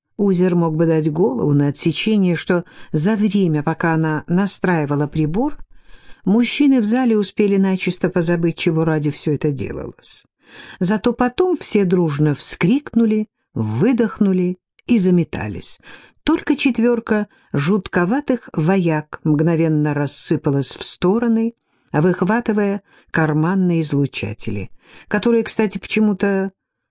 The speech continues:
прохлопала охранная система на входе.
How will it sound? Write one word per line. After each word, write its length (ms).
прохлопала 880
охранная 640
система 560
на 140
входе. 480